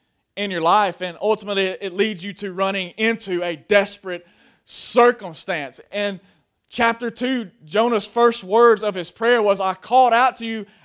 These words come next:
out of my distress." Jonah should have never been in any distress.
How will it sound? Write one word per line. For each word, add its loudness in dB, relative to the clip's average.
out 10
of 6
my 2
distress." 0
Jonah 4
should -4
have 0
never 2
been 2
in -4
any -4
distress. -4